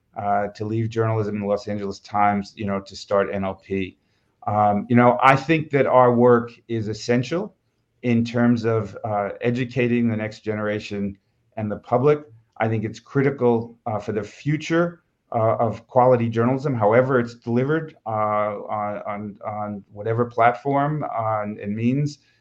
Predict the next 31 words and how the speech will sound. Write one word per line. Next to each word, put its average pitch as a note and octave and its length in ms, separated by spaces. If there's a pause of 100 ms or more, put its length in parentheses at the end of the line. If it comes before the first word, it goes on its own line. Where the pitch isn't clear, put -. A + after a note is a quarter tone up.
(160)
uh, G#2+ 140
by G#2 220
creating A#2 320
an A#2 80
appreciation A2 640
demand A2 400
for B2+ 240
it. - 80 (560)
And C3 100
I C3+ 80
think D3 300
ultimately, B2+ 1000
um, A2+ 600 (120)
you A#2+ 120
know, A2 440 (220)
our A#2 180
work A#2+ 320 (100)
is A2 520 (100)
absolutely B2 460
vital, G#2 420 (420)
uh, G#2 280
for G#2 180
this, G2+ 280 (260)
the A#2+ 60
future B2+ 500
and G#2+ 100
the G2+ 60
strength A2+ 360
of G#2 120
our G#2 100
democracy, G2 800